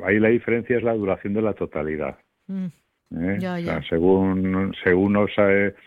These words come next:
Speaker 1: acercamos a la línea que marca el límite de esa franja de totalidad, pues la duración es mucho menor. Ahí estamos ya que lo que es la totalidad, que es el justo el momento en que podemos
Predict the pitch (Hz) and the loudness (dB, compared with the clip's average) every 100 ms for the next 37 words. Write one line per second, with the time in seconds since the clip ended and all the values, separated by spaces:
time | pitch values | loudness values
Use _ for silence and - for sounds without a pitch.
0 | _ _ 92 101 95 95 95 98 - 95 | _ _ -4 0 0 0 0 -2 -2 0
1 | 95 95 101 98 98 98 95 87 95 92 | 0 0 0 0 -2 -2 -2 -2 -2 -2
2 | 95 92 95 92 92 - _ _ _ _ | -4 -2 0 2 0 -4 _ _ _ _
3 | _ _ - 95 95 95 95 95 95 92 | _ _ -8 -2 0 0 0 0 0 0
4 | 92 - 98 85 98 95 92 90 95 92 | -4 -2 -4 -2 -2 -2 -2 -2 0 0
5 | 98 104 101 92 85 85 78 76 87 87 | 0 0 -4 -4 -4 -4 -6 -4 -4 -4
6 | 92 90 82 76 76 73 - _ _ - | -6 -6 -6 -4 -4 -6 -8 _ _ -20
7 | _ _ - 90 90 - 92 92 90 98 | _ _ 2 4 4 2 0 2 2 2
8 | 98 95 90 87 - 90 92 92 - 90 | 2 0 0 -4 -4 -2 -2 -2 -2 0
9 | 92 98 92 98 90 98 - 104 - 107 | 2 0 0 -2 -4 -6 -6 -8 -2 -2
10 | 101 101 110 107 85 85 85 90 95 | 0 -2 -2 -2 -2 -2 -2 -2 -2